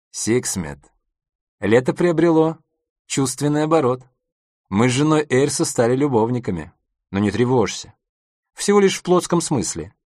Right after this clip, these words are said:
В одну из ночей на прошлой неделе она вошла ко мне в комнату,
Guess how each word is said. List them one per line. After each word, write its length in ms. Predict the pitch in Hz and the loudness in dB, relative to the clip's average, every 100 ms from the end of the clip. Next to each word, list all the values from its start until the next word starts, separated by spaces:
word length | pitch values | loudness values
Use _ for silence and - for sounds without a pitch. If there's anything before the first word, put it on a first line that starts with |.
| _ _ _ _ - | _ _ _ _ -4
В 80 | 92 | 2
одну 220 | 123 160 | 4 4
из 120 | 160 | 2
ночей 280 | 170 190 220 | 2 0 2
на 100 | 175 | 2
прошлой 360 | 151 160 160 156 | 2 0 0 0
неделе 360 | 151 180 180 - | 2 2 0 0
она 240 | 127 131 | 0 2
вошла 340 | 127 123 135 113 | 0 -2 -2 -2
ко 180 | - | 0
мне 200 | 95 98 | 0 -2
в 80 | - | -4
комнату, 560 | - 202 185 185 170 | -4 -2 -2 -4 -6